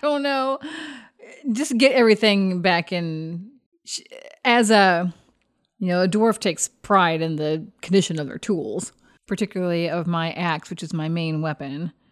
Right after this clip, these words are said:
Uh, so she's gonna sit down and really get that cleaned up, sharpened,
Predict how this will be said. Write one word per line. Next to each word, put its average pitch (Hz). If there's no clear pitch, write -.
Uh, 156
so 170
she's 170
gonna 175
sit 165
down 165
and 165
really 170
get 160
that 160
cleaned 214
up, 190
sharpened, 180